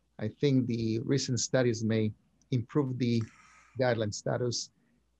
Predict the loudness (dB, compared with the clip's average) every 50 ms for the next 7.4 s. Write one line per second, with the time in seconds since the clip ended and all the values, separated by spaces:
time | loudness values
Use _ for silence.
0 | _ -4 0 0 2 2 2 2 4 4 6 6 6 6 4 4 4 2 2 2
1 | 2 0 -2 -2 -4 -4 -4 -2 -2 0 0 0 0 0 -2 -2 -2 -2 -2 0
2 | 0 0 0 2 2 2 2 0 0 -2 -2 -4 -2 -2 -2 -2 -2 0 2 2
3 | 2 2 0 -4 -4 -6 -8 -6 -6 -6 -4 0 2 2 2 2 _ _ -10 -4
4 | -2 -2 0 0 -2 -4 -4 -4 -4 -4 -6 -12 -20 -20 _ _ _ _ -20 -20
5 | -20 -20 _ _ _ _ -4 -4 -4 -4 -2 -6 -4 0 2 2 2 2 0 0
6 | -2 -2 -2 -2 -2 0 2 4 4 4 4 4 2 0 2 0 0 2 2 2
7 | 4 4 2 2 2 0 0